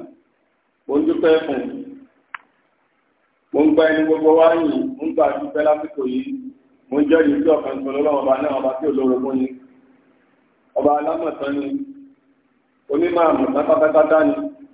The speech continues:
Mo ń jẹ́rìí bákan náà pé Ànábì wa Muhammad sallallahu alaihi wasallam, òjíṣẹ́ rẹ̀ ni, ẹrú rẹ̀ ni. Mo ń bẹ Ọlọ́run, kó bá ní sàlékún kí a ti jẹ fún Ànábì wa Muhammad sallallahu alaihi wasallam, kó bá wa sí fáwọn ará ilé rẹ̀ àtàwọn àpáàtò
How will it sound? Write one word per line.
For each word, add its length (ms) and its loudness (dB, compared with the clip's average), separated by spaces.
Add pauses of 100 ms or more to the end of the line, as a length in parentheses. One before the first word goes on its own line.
(680)
Mo 100 -2
ń 80 4
jẹ́rìí 240 2
bákan 280 2
náà 160 0
pé 60 2
Ànábì 280 2
wa 140 4
Muhammad 480 -2
sallallahu 460 2
alaihi 280 2
wasallam, 480 2 (680)
òjíṣẹ́ 480 2
rẹ̀ 120 2
ni, 100 0
ẹrú 320 2
rẹ̀ 160 4
ni. 100 2 (1040)
Mo 80 2
ń 120 0
bẹ 80 4
Ọlọ́run, 380 2 (640)
kó 60 0
bá 120 6
ní 140 -4
sàlékún 460 -4
kí 100 -6
a 100 0
ti 120 -6
jẹ 100 -2
fún 120 -2
Ànábì 240 0
wa 80 4
Muhammad 500 -4 (680)
sallallahu 460 4
alaihi 320 0
wasallam, 520 0 (680)
kó 40 -2
bá 120 6
wa 200 4
sí 60 -8
fáwọn 260 -2
ará 200 2
ilé 200 0
rẹ̀ 140 2
àtàwọn 280 -2
àpáàtò 440 0